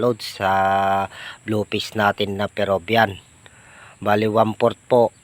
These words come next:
para Pero mas maganda, mga lods, para isang gamitan nyo lang yung Red Jungle, mga lods, ay gamitan nyo po siya ng one half na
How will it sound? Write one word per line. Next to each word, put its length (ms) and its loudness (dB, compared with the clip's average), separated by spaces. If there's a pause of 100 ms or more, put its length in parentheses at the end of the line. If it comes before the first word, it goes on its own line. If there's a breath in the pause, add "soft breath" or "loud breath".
(240)
para 720 -2 (1400 loud breath)
Pero 160 2
mas 160 0
maganda, 400 2
mga 240 2
lods, 640 -4
para 240 0
isang 240 -2
gamitan 400 0
nyo 80 2
lang 320 2
yung 160 0 (1300)
Red 240 0
Jungle, 400 0
mga 240 0
lods, 280 -4 (1700 loud breath)
ay 640 4 (640 loud breath)
gamitan 480 2
nyo 80 -4
po 160 0
siya 240 0
ng 400 -4
one 160 0
half 320 -2
na 560 4